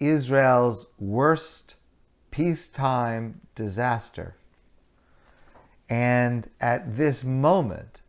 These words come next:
in Israel, the funerals are ongoing. The verse that many have been quoting, which is so tragically precise,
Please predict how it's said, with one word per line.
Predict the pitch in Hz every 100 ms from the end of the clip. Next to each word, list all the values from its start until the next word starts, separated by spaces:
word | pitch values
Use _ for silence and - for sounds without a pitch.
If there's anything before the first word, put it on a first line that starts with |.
| -
in | 131 135 131
Israel, | 139 147 113 113 107 101 101 _ _ _ _ _ _ _ _ _ _ _ -
the | 123
funerals | - 139 143 131 123 117 - -
are | 113 113 113
ongoing. | 117 120 120 113 117 87 85 - _ _ _ _ _ _ _ _ _ _ _ _ _ _ _ _ _ _ _ _ _ _ _ _ _ _ _ -
The | 135
verse | 117 170 196 -
that | 147 139 127
many | 135 160 175 160
have | 151 127
been | 135 127
quoting, | - 151 156 156 156 135
which | 131 -
is | 127 110 -
so | 156 147 147 147 147 143 - _ _ _ _ _ _ _ _ _ _ _ _ _ _ _ _ -
tragically | 151 165 156 156 - 139 139 131
precise, | - 123 - 151 160 131 - -